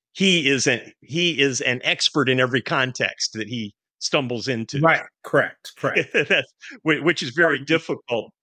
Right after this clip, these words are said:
Speaker 1: to be. Uh, and, and that's part of my H C C A is we practitioners have to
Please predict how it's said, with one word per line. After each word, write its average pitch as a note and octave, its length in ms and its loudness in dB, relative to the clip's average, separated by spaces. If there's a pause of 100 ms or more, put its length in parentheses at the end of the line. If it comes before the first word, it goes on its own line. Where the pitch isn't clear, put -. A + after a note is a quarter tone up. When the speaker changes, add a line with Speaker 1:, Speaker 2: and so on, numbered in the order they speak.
(220)
Speaker 1:
to B2+ 120 -2
be. G2+ 480 -4 (340)
Uh, G2+ 320 -2
and, G#2+ 160 -4
and A#2 200 0
that's - 380 -2 (500)
part E3 220 4
of A#2 120 0
my C3 420 0
H C#3+ 200 -2
C B2+ 260 -4
C B2 340 0
A A2 440 0
is A#2 440 -4 (240)
we D3 680 0 (100)
practitioners A2+ 1040 -2 (340)
have C3+ 360 -4
to A#2 440 -6